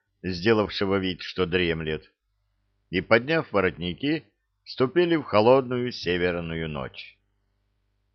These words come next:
«Все-таки ты рождён для потерь». Упоров старался идти так, чтобы посыльный не оказался со спины.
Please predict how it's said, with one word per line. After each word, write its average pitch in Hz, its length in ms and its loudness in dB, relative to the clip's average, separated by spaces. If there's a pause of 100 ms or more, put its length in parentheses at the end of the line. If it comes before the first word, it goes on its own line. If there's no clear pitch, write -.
(800)
«Все-таки 135 640 0
ты 110 260 0
рождён 101 680 0
для 92 240 0
потерь». 73 880 -4 (840)
Упоров 101 560 4
старался 90 600 2
идти 87 260 -10
так, 107 500 0 (460)
чтобы 92 340 0
посыльный 98 680 -2
не 82 120 -4
оказался 87 680 -2
со 92 160 -8
спины. 95 500 -10